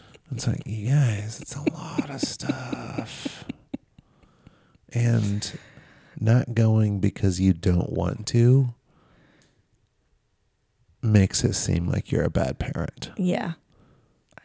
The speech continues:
Speaker 2: I,
Speaker 1: It's like,
Speaker 2: it
Speaker 1: I don't know if it actually makes someone
Speaker 2: Yeah, it doesn't
Speaker 1: a
Speaker 2: make
Speaker 1: bad
Speaker 2: you a bad
Speaker 1: parent,
Speaker 2: parent, but
Speaker 1: but it's
Speaker 2: it's
Speaker 1: like,
Speaker 2: not
Speaker 1: to be
Speaker 2: really
Speaker 1: like,
Speaker 2: a good
Speaker 1: "Yeah, I don't,
Speaker 2: excuse.
Speaker 1: I'm just gonna,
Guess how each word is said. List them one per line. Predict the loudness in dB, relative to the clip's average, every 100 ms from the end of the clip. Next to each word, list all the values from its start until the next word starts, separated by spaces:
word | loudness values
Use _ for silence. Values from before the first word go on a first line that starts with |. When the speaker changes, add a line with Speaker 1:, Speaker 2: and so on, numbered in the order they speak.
| _
Speaker 2:
I, | -12
Speaker 1:
It's | -4 0
like, | 6
Speaker 2:
it |
Speaker 1:
I | 10
don't | 10
know | 12
if | 10
it | 8
actually | 6 4 0
makes | 2 4 4 4 -6 -8 -18 _ 0
someone | 6 8
Speaker 2:
Yeah, |
it | 10
doesn't | 8 8
Speaker 1:
a |
Speaker 2:
make | 6 6
Speaker 1:
bad | 8
Speaker 2:
you |
a | 6
bad | 8 6 4
Speaker 1:
parent, | 2 2 4 0 -2
Speaker 2:
parent, | -4 -4 -6
but | 2
Speaker 1:
but | 6
it's | 6 6
Speaker 2:
it's |
Speaker 1:
like, | 6 6
Speaker 2:
not | 6
Speaker 1:
to | 8
be | 10
Speaker 2:
really | 10 8
Speaker 1:
like, |
Speaker 2:
a | 8
good | 12
Speaker 1:
"Yeah, | 12 12
I |
don't, | 12
Speaker 2:
excuse. | 10 4 6
Speaker 1:
I'm | 8 10
just | 8 8
gonna, | 6 8 6 4